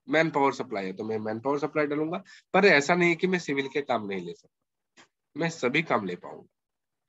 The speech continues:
सिर्फ मेरे company का profile क्या है, मतलब मेरा core business क्या है, वो आपको डालना।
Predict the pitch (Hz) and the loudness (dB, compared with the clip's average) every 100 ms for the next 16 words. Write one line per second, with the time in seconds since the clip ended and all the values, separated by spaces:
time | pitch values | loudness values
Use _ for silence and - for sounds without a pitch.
0 | _ - 208 233 - _ 123 123 135 131 | _ 2 2 2 -2 _ 0 2 2 0
1 | 117 113 110 107 143 123 110 - 110 92 | -4 -4 -6 -4 -6 -4 -4 -2 -6 -4
2 | - 85 101 131 127 117 135 - 160 147 | -10 -10 -8 -4 0 0 0 2 2 2
3 | 120 117 117 - 160 226 135 110 90 - | 0 -2 -6 -4 -4 -2 -2 -2 -2 -6
4 | 165 - 85 | -10 -10 -16